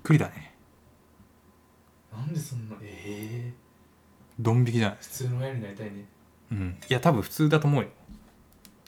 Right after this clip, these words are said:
Speaker 2: いや、
Speaker 1: 翼さん。
Speaker 2: それちょっと異常ですよ。
Speaker 1: サイコパスって感じ？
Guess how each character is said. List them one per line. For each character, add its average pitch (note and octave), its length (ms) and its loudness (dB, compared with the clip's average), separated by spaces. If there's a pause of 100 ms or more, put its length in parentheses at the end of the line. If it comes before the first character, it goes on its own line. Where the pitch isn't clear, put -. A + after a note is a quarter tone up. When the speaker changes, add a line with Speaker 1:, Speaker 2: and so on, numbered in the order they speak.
(680)
Speaker 2:
い A2+ 40 -12
や、 G#2+ 60 -12 (100)
Speaker 1:
翼 G2+ 360 0
さ - 140 -2
ん。 - 40 0
Speaker 2:
そ F#2 40 -2
れ - 0 -
ち - 40 -2
ょ F#2 40 -6
っ F#2+ 40 -10
と G#2+ 80 -12
異 G2+ 140 -12
常 A2 200 -8
で A2 80 -12
す - 100 -14
よ。 - 80 -12 (1040)
Speaker 1:
サ - 200 -6
イ B2+ 60 0
コ - 100 -4
パ A2+ 120 2
ス - 180 -6
っ - 380 -20
て - 80 -14
感 G2 180 -6
じ？ G2+ 180 -8